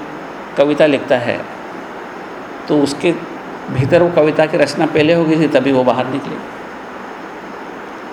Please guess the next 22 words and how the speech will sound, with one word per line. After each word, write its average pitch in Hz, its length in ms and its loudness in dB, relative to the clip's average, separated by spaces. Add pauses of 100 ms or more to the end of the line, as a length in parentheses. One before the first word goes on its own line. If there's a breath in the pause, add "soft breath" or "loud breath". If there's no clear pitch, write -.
(160)
एक 143 160 0
चित्रकार 151 460 4
चित्र 156 280 0
बनाता 139 380 4
है 120 160 0 (460)
तो - 80 4
चित्र 170 300 2
की 170 120 2
रचना 160 320 2
उसके 151 240 0
भीतर 139 240 2
पहले 156 240 4
हो 156 100 2
जाती 139 280 4
है, 135 60 2
उसके 131 200 -2
बाद 127 200 2
वही 143 280 4
चीज़ 123 200 -2
बाहर 131 220 4
निकलती 151 200 -4
है। - 60 -6